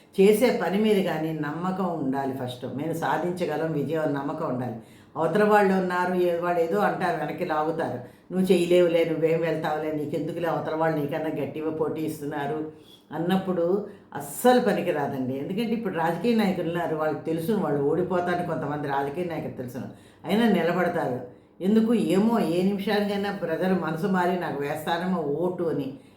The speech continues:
అది ఎందుకు? వాళ్ళ మీద వాళ్ళకి నమ్మకం ఉండబట్టే వాళ్ళు నిలబడగలిగారు అలాగా. అలాగే మనం కూడా ఏదైనా పనికి వెళ్ళేటప్పుడు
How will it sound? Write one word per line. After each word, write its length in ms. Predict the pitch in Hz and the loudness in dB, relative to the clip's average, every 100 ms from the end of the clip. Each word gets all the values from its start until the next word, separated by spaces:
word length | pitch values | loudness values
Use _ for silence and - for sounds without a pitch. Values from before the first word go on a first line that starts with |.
| - | -12
అది 120 | 160 196 | 0 2
ఎందుకు? 240 | 208 214 | 4 4
వాళ్ళ 340 | 196 170 185 | 2 4 2
మీద 220 | 214 233 254 | 4 4 4
వాళ్ళకి 280 | 226 185 | 2 0
నమ్మకం 460 | 156 143 185 214 208 | -2 -2 -2 -2 -2
ఉండబట్టే 460 | 165 180 196 196 233 | -2 -4 -4 -2 0
వాళ్ళు 240 | 208 156 | 0 -2
నిలబడగలిగారు 680 | 143 151 190 175 139 139 123 | -4 -2 0 0 0 -2 -2
అలాగా. 300 | 120 123 - - - - - - | -6 -8 -12 -20 -20 -20 -20 -12
అలాగే 240 | 143 165 | -4 2
మనం 320 | 196 151 160 165 | 2 2 -2 0
కూడా 160 | 196 | 2
ఏదైనా 380 | 180 151 170 190 | 2 0 2 0
పనికి 340 | 151 135 160 | 0 -4 -2
వెళ్ళేటప్పుడు 640 | 160 160 160 160 147 185 | 0 0 -2 -4 -2 -2